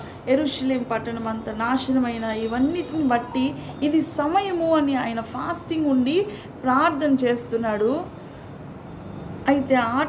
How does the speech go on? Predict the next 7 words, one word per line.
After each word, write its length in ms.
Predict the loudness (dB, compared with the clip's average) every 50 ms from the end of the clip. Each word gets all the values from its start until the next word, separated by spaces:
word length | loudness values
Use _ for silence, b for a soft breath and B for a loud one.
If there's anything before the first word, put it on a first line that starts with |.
| 2
టైంలో 480 | 2 4 4 4 4 2 2 2 2 2 0 0 -2 -2 -4 -6 -8 -12 -14 -16 -14 -8 -4 -2
ఆయన 200 | -2 -2 -2 -4 -4 -2 0
చేసిన 300 | 0 0 0 0 0 0
మొదటి 600 | 0 2 2 2 2 2 2 0 0 0 -2 -4 -2
దినమే 800 | -2 0 0 2 2 4 4 4 4 2 2 0 -2 -4 -4 -6 -8 -12 -12 -6 -4
ప్రార్థన 440 | -2 0 0 0 -2 -2 -4 -4 -4
అంగీకరించబడింది, 1300 | -2 -2 -4 -4 -4 -6 -4 -4 -4 -4 -4 -4 -6 -6 -6 -4 -2 0 0 0 -2 -2 -4 -4 -4 -4